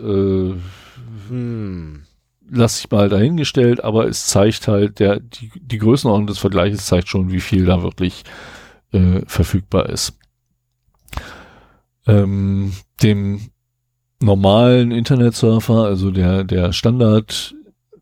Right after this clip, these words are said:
Speaker 1: der irgendwie seinen Rechner und ein paar kleine Geräte am Internet hängen hat, wird gar nicht merken, dass er plötzlich auf I P v sechs ist.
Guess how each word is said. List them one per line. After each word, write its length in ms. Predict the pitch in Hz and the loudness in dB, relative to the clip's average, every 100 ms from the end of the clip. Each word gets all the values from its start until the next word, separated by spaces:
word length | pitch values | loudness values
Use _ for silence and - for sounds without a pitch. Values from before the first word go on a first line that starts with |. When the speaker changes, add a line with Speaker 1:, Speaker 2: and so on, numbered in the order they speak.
| _ - - 110 98 98 107 - | _ -20 -16 -6 0 0 0 0
Speaker 1:
der 100 | 120 | 2
irgendwie 420 | 101 101 101 110 | 2 0 -2 -2
seinen 300 | 98 98 95 | 2 2 2
Rechner 300 | 98 107 - | 2 0 2
und 180 | 104 104 | 0 0
ein 60 | 110 | -2
paar 220 | 101 98 | 0 0
kleine 300 | 95 101 98 | 0 -2 -2
Geräte 440 | 98 92 113 120 | -2 0 2 2
am 100 | 101 | 0
Internet 460 | 110 113 113 110 - | 0 0 2 2 2
hängen 240 | 110 110 | -2 2
hat, 180 | 110 107 - - - - | 0 0 -4 -20 -20 -2
wird 180 | 107 - | 0 2
gar 140 | 113 | 2
nicht 180 | 98 92 | 0 0
merken, 380 | 117 120 - 135 | 2 2 0 -2
dass 140 | 131 | 2
er 80 | 123 | 0
plötzlich 360 | 120 131 - 123 | 0 -2 0 0
auf 180 | 117 | 0
I 60 | 131 | -4
P 160 | 120 135 | -6 -4
v 160 | 139 | -2
sechs 260 | 135 135 - | -2 -2 -2
ist. 260 | 160 - | -6 -6